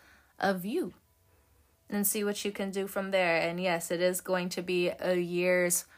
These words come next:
process thing, but let me tell you something. Healing doesn't stop. Some things in life never stop, and you're just like, "Oh, but I wanna escape." Yeah, no, no,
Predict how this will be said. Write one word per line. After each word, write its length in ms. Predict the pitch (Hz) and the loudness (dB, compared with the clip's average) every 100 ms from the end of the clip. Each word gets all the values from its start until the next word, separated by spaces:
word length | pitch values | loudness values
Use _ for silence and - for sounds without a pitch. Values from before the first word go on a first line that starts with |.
| _ | _
process 640 | - 185 175 175 175 170 - | 4 8 8 6 0 0 -4
thing, 500 | - 185 175 165 165 | -2 -2 -2 -4 -6
but 140 | 170 | -4
let 80 | 175 | -2
me 80 | 180 | -2
tell 180 | 175 175 | -2 -2
you 80 | |
something. 420 | 175 165 165 156 165 - - - - _ | -2 -4 -4 -6 -8 -18 -20 -20 -20 _
Healing 320 | 277 381 359 | 4 6 8
doesn't 240 | 302 294 | 6 6
stop. 380 | 294 233 240 - - - _ - | 6 8 8 4 -8 -20 _ -6
Some 300 | - 233 233 | 0 2 2
things 180 | 233 | 2
in 80 | 233 | 2
life 240 | 220 196 208 | 4 2 2
never 220 | 202 202 | 0 0
stop, 300 | 202 196 202 | 4 6 4
and 120 | 190 | 0
you're 140 | 190 | -2
just 180 | 185 196 | -2 -2
like, 160 | 220 226 | 0 2
"Oh, 280 | 277 277 277 | 6 8 10
but 80 | 262 | 10
I 60 | |
wanna 200 | 262 262 | 8 8
escape." 440 | 262 - 254 247 240 | 4 2 4 4 2
Yeah, 220 | 247 233 - | -2 -2 0
no, 360 | 208 202 202 196 - - | 2 2 2 -4 -10 -4
no, 280 | 185 180 | -2 -2